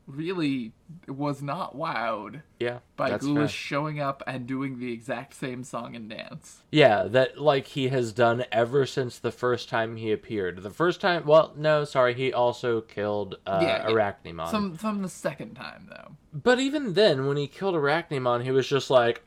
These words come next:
Speaker 2: "I could do more, but, well, you'll see in the future."
Speaker 1: Mm-hmm. And then we've had Picklemon go to the future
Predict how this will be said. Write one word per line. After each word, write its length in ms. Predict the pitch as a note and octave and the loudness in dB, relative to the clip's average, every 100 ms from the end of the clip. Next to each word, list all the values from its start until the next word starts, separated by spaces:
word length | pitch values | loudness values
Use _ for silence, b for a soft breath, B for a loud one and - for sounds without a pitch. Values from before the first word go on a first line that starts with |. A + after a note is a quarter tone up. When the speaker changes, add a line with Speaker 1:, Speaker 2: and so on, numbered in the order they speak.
| _ - | _ 0
Speaker 2:
"I 140 | C3 | 0
could 340 | - - C#3 A#2 | 2 0 0 2
do 180 | A2+ G2+ | 0 0
more, 320 | G2+ G2+ G2+ | 0 0 -2
but, 480 | G2+ G#2+ G#2+ G#2 A2+ | 0 4 4 4 4
well, 320 | A2+ G#2 G#2 | 8 8 4
you'll 200 | B2 E3 | 0 -2
see 460 | - - C3+ A2 | -4 -6 -4 -4
in 100 | F#2+ | -4
the 80 | F#2 | -8
future." 600 | - A#2 A2+ A2 - A2+ | -10 -2 -2 -2 -6 -6
Speaker 1:
Mm-hmm. 380 | E3 D#3+ E3+ D#3+ D3+ - B B - | -4 -2 -2 -4 -6 -16 B B -10
And 160 | C#3 | -8
then 80 | C3+ | -6
we've 140 | D3 D3+ | -6 -4
had 200 | D3+ D3 _ | -4 -6 _
Picklemon 640 | - D#3+ C#3+ C3+ C3 B2+ C3+ | -12 -6 -4 -2 -4 -6 -10
go 220 | B2 B2+ | -10 -10
to 80 | C3 | -10
the 100 | D3+ | -12
future 580 | D3 E3 D3+ C3 B2+ | -6 -6 -4 -8 -8